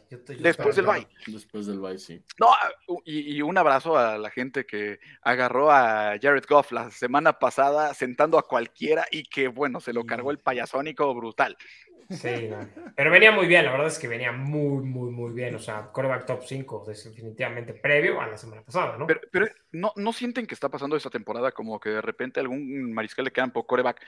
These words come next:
Speaker 2: Eh, aparte, yo siempre he dicho, ¿no? Ves de lo de los memes de las banderitas.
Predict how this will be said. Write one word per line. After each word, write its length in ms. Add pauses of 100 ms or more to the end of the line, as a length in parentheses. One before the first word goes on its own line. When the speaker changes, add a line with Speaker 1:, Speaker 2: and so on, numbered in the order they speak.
(360)
Speaker 2:
Eh, 100 (220)
aparte, 320
yo 80
siempre 240
he 40
dicho, 220
¿no? 240
Ves 200
de 120
lo 300
de 100
los 220
memes 320
de 180 (220)
las 120
banderitas. 640